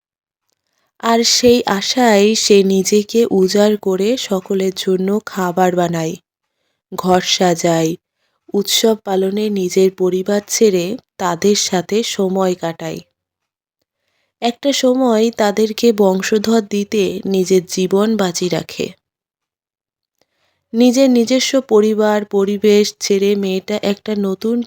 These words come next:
পরিবেশ, নতুন পরিবারে এসে খাপ খাইয়ে নিতে চেষ্টা করে। কিন্তু ছেলের পরিবারের মেয়েটাকে এই চেষ্টাকেই মূল্য দিতে জানে না।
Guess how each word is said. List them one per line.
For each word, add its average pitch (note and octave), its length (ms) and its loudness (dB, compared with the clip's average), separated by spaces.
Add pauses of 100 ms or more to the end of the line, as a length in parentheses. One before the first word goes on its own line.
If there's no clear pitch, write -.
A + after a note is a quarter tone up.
পরিবেশ, F#3+ 640 -4 (480)
নতুন G3+ 420 0
পরিবারে F#3+ 600 2
এসে G3+ 600 2 (480)
খাপ F#3+ 300 -2
খাইয়ে G#3 420 2
নিতে A#3+ 360 0
চেষ্টা F#3 460 2
করে। D#3 320 -6 (640)
কিন্তু G3 460 0 (480)
ছেলের F3+ 460 4
পরিবারের F3+ 640 0
মেয়েটাকে F3+ 880 2 (420)
এই A3+ 300 8 (260)
চেষ্টাকেই G#3+ 840 4
মূল্য F#3+ 560 2
দিতে E3+ 320 0
জানে D3+ 300 -2
না। - 260 -8